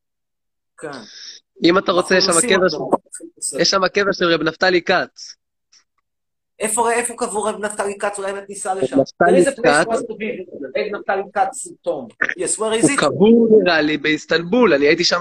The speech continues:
Speaker 2: כמה פעמים בקבר שלו, יש שם מקום מהמם. קצת, קצת צריך ל-, לא לדבר בעברית, יש לך חברה, אז אתה מדבר באנגלית וזה בסדר לגמרי. ותטייל
Speaker 1: דבר
Speaker 2: שם, אחלה מקום, טורקיה.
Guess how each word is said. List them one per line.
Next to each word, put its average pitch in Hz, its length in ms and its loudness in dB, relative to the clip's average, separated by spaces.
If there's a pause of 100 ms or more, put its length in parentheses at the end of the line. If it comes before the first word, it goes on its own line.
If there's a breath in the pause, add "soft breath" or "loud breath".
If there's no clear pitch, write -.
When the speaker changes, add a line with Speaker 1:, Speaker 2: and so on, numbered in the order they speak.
Speaker 2:
כמה 190 120 0
פעמים 190 200 -2
בקבר 170 360 -2
שלו, 143 380 2
יש 151 100 2
שם 175 100 0 (140)
מקום 180 280 0
מהמם. 143 500 2
קצת, 180 220 0 (180)
קצת 196 180 2
צריך 185 200 0
ל-, 170 340 -2
לא 170 160 0
לדבר 170 320 0
בעברית, 156 440 2
יש 160 120 0
לך - 60 -4
חברה, 151 340 0
אז 156 80 0
אתה 147 100 -4
מדבר 143 260 -2
באנגלית 147 420 0
וזה 135 140 0
בסדר 156 300 0
לגמרי. 127 460 2 (800 loud breath)
ותטייל 139 240 0
Speaker 1:
דבר 170 220 4
Speaker 2:
שם, 180 220 0
אחלה 165 240 2
מקום, 180 320 2
טורקיה. 127 320 -10